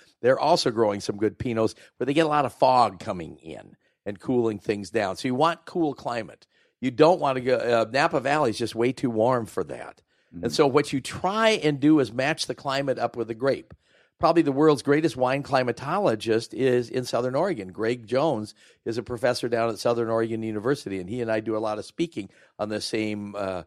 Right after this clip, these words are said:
Speaker 1: slate a lot of the time. Uh, and he's put together a chart of the four major climate zones and the,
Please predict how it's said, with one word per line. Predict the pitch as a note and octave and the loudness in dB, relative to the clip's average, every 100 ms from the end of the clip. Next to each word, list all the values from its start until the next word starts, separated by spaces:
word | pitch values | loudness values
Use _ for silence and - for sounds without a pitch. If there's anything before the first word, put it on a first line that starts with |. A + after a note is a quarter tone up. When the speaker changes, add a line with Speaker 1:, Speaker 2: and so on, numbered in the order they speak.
| _ _ | _ _
Speaker 1:
slate | - G3 G#3 G#2+ | -4 2 2 2
a | G#2+ | -2
lot | G#2 G#2 | -2 -2
of | G2+ F#2 | -4 -8
the | F#2+ | -12
time. | - E2 B1 - _ _ _ A2 | -10 -10 -12 -20 _ _ _ -2
Uh, | A2+ | 0
and | B2 | 0
he's | A#2+ C#3 | -2 -2
put | - F3 | 0 0
together | C3+ D#3+ G3+ | 2 4 6
a | B2 | 2
chart | - F3+ D#3+ B2 | 2 4 4 2
of | A#2 | -4
the | A#2+ | -2
four | C#3+ C3 | 0 0
major | B2+ A#2+ A#2 | -2 -4 -4
climate | - C3 C3 A2 | -2 -2 -2 -2
zones | A#2 A#2 A#2+ A2+ | -2 0 -2 -8
and | - A2 G#2 | -6 -6 -4
the, | G#2+ | -8